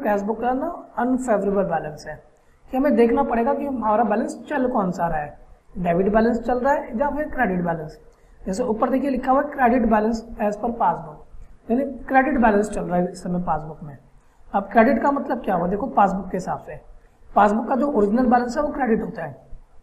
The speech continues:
यानी कि अगर credit balance लिखा होगा तो इसका मतलब क्या है, passbook का वो favorable balance है,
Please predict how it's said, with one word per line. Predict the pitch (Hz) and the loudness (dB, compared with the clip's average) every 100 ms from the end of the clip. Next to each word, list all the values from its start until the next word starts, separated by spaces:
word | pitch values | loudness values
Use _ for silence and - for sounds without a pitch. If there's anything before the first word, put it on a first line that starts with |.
| _ _ - _ | _ _ -20 _
यानी | - 175 180 240 | -10 0 4 4
कि | 247 311 | 2 0
अगर | 233 254 277 | 2 2 2
credit | 226 220 294 262 | 2 2 2 2
balance | 240 240 233 | 2 2 -4
लिखा | 185 220 | -6 -2
होगा | 165 160 220 311 - - - - - | -2 2 0 0 -10 -20 -20 -20 -12
तो | 220 | -6
इसका | 226 - 285 | -4 0 0
मतलब | 240 240 214 | 0 -2 -4
क्या | - 277 | 0 0
है, | - | 2
passbook | 196 180 196 - | 2 2 -2 -2
का | 240 | -2
वो | 294 - - | -2 -6 -14
favorable | - 233 208 214 214 226 202 | -2 0 2 4 4 4 4
balance | 180 156 147 | 0 0 -10
है, | - | -16